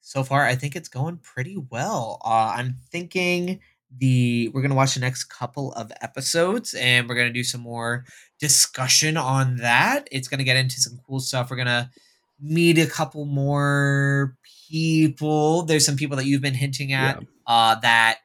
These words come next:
Speaker 1: come into play a little bit in the next couple of arcs.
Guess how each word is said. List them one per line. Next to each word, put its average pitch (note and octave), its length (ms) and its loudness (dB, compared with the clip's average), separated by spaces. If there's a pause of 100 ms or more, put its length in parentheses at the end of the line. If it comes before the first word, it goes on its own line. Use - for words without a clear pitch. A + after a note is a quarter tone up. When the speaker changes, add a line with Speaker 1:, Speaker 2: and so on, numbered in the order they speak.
(240)
Speaker 1:
come B2+ 200 -4
into B2 320 -8
play B2 260 -8
a C3 80 -6
little C3+ 200 -2
bit D3+ 140 -2
in A#2+ 80 -8
the A2+ 80 -16
next A2+ 240 -8
couple A#2+ 260 -12
of G#2+ 120 -14
arcs. - 520 -4